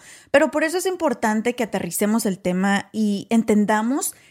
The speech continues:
qué es la revolución sexual y femenina, porque es un movimiento que comenzó en los años sesentas,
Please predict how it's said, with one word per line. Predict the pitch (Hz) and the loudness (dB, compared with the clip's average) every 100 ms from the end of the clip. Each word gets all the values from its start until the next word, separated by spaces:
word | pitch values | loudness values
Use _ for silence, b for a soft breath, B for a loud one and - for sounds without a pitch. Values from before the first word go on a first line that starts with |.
| _ | _
qué | 247 277 | -2 -2
es | 320 | 0
la | 359 370 | 0 0
revolución | 330 202 196 180 160 226 226 240 | 0 0 -2 -2 -2 0 0 0
sexual | - - 208 - 214 202 247 - | -2 -2 -2 -2 0 2 0 -2
y | 277 311 | -4 -4
femenina, | - 240 202 185 262 247 170 214 b b b | 0 0 2 2 4 4 0 -4 b b b
porque | - 233 262 247 - _ - | -2 2 2 2 0 _ -4
es | 254 | -2
un | 359 | -2
movimiento | 440 453 254 220 233 247 320 | -2 0 2 2 0 -2 -4
que | 302 | -4
comenzó | 233 190 220 | -2 -2 0
en | 247 | 0
los | 285 | 0
años | 254 247 262 | 0 -2 -2
sesentas, | 196 - 185 180 202 240 - | -4 -4 -6 -4 -2 -2 -4